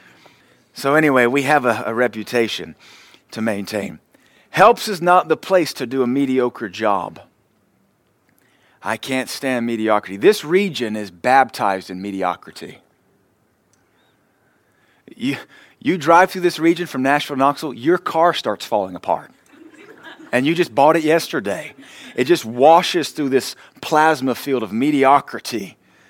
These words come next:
and laziness, and your car says, "I quit." Puh, puh, puh, puh, puh, puh. Please, <laughs> no, we're going up the plateau. We're heading to Knoxville.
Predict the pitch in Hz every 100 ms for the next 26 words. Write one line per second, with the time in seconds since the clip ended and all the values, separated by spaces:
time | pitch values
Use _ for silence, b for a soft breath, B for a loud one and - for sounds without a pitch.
0 | b 123 117 120 143 151 131 123 107 113
1 | 110 117 123 117 104 98 107 - 101 95
2 | _ - - - - _ - - - -
3 | - - _ - 151 - 202 - - B
4 | B - 135 127 104 127 147 135 139 -
5 | 160 131 107 117 123 113 113 120 165 139
6 | 113 110 123 - -